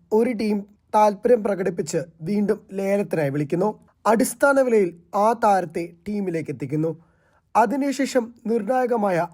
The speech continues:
ആ തീരുമാനവും എടുക്കുന്നു. ഈ സീസണിൽ തങ്ങളെ നയിക്കാൻ പോകുന്നത് ആ അടിസ്ഥാന വിലക്കെടുത്ത താരത്തെയാണ്. പറഞ്ഞു വരുന്നത് കൊൽക്കത്ത നൈറ്റ് റൈഡേഴ്സിന്റെ നായകനായ അജിൻക്യ രഹാനെയെക്കുറിച്ചാണ്.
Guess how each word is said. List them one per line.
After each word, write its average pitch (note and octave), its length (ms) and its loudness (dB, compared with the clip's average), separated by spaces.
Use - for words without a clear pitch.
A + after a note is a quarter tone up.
ആ G3 160 -2
തീരുമാനവും E3+ 720 -4
എടുക്കുന്നു. F3+ 380 -4
ഈ G3 140 -4
സീസണിൽ G3+ 500 -4
തങ്ങളെ F#3 220 -2
നയിക്കാൻ F3+ 500 -2
പോകുന്നത് F3 540 -2
ആ F3 140 4
അടിസ്ഥാന F3 500 -4
വിലക്കെടുത്ത D#3+ 460 -6
താരത്തെയാണ്. C#3+ 680 -2
പറഞ്ഞു C4 240 4
വരുന്നത് A#3+ 440 4
കൊൽക്കത്ത G3+ 400 0
നൈറ്റ് G#3 280 -4
റൈഡേഴ്സിന്റെ G3+ 420 -4
നായകനായ F3 600 -2
അജിൻക്യ F3+ 440 -2
രഹാനെയെക്കുറിച്ചാണ്. D#3+ 880 -2